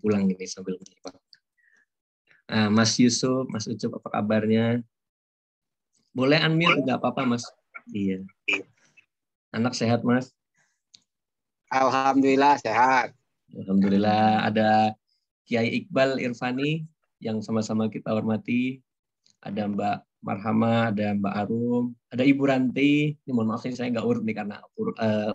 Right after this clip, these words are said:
Speaker 1: urutan di galeri view-nya nggak, eh, acak. Ada Mbak Eva, kemudian dan adik-adik yang sama, yang kita banggakan. Eh, ini mungkin tadi saya ngarep itu Kak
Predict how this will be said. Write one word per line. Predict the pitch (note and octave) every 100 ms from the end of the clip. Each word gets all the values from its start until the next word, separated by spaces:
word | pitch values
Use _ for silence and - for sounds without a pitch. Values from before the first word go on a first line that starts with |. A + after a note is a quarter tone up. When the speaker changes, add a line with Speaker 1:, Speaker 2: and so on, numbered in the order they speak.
| -
Speaker 1:
urutan | A2+ G#2+ G#2+
di | G#2 G#2+ A2 _ _ _ _
galeri | - G#2+ A2
view-nya | F#2+ A2 A2 A#2+
nggak, | G#2 - -
eh, | G#2+ -
acak. | G#2+ A2+ - _ - _ _ _ _ _ _ - - - _
Ada | A2 A2 G#2 G#2
Mbak | G#2 G#2 G2+ -
Eva, | G#2+ A#2 A#2+ A#2+ A#2+
kemudian | A#2 G#2+ A2
dan | G#2 G2
adik-adik | G2+ G2+ G#2 G2 A2 _ _ _ _ _ -
yang | A2 G2+ G2+ G2
sama, | G#2+ G#2
yang | G#2 G2+
kita | G2 A2
banggakan. | G#2 G#2 G2 G2 - B2+ G3+ - _ _ _ _ _ _ _ _ _ _
Eh, | G#2+ G2 G2+ G2+ G#2 G#2 G#2 - _ -
ini | B2
mungkin | C3+ C3+ D3+ C#3+ -
tadi | A#2+ C#3+
saya | C#3+ C#3 D#3
ngarep | D3 B2 B2 -
itu | - D#3+ D#3+ - _ _ _ _ _
Kak | G#2